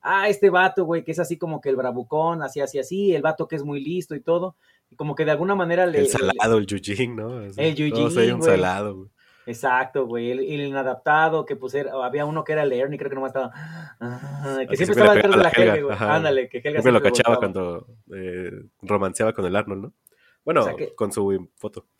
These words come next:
Speaker 1: Con la foto de su crush, que siempre fue Arnold, güey. Bueno, en esa época, pues bueno, te digo, La vida moderna de Rocco, güey, eh, Rugrats, Aventuras en Pañales, Los Castores Cascarrabia, Cat
Speaker 2: Los Castores
Speaker 1: Dogs.
Speaker 2: Cascarrabia.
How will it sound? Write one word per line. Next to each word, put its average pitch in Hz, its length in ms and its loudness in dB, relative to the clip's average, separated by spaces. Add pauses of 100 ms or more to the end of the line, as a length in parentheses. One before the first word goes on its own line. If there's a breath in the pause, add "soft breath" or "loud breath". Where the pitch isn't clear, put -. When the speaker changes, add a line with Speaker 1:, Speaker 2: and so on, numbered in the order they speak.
(260)
Speaker 1:
Con 127 180 -8
la 117 100 -6
foto 123 300 -8
de 110 80 -10
su 123 160 -12
crush, 113 320 -6
que 113 100 -10
siempre 107 300 -12
fue 107 200 -8
Arnold, 104 300 -10
güey. - 180 -12
Bueno, 156 220 -2
en 147 80 -4
esa 165 160 0
época, 165 320 -2
pues 127 140 -4
bueno, 131 220 -4
te 131 80 -8
digo, 123 120 -2
La 117 80 -4
vida 143 200 -2
moderna 131 360 -2
de 113 80 -6
Rocco, 139 360 -2
güey, 135 460 2 (280 loud breath)
eh, 117 180 -4
Rugrats, 147 400 -2
Aventuras 131 400 -2
en 120 120 -8
Pañales, 147 600 -2
Los 127 120 -2
Castores 139 320 -2
Cascarrabia, 143 1120 0
Cat 117 200 -4
Speaker 2:
Los - 0 -
Castores - 0 -
Speaker 1:
Dogs. 147 400 -2
Speaker 2:
Cascarrabia. 87 520 -18